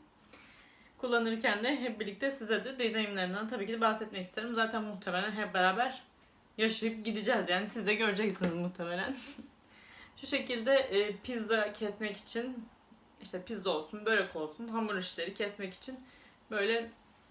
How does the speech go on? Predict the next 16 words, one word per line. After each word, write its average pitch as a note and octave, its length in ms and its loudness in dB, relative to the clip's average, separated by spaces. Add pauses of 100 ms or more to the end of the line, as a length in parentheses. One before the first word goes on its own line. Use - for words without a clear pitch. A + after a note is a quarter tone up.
şu - 160 -14
şekilde F3+ 840 -2 (640)
olan F#3 480 0
bir G#3+ 300 -6 (680)
artık F#3 300 -2 (280)
bıçak F#3+ 400 0
mı D#3+ 160 -8
diyeyim, D#3+ 200 -10
bunun F#3+ 280 -4
ne, G3 260 -2
ismi G3 240 -8
ne G#3+ 120 -2
denir F#3+ 260 -2
bilmiyorum. G#3 480 -4 (160)
Bundan A3+ 260 2
aldım. F3+ 400 2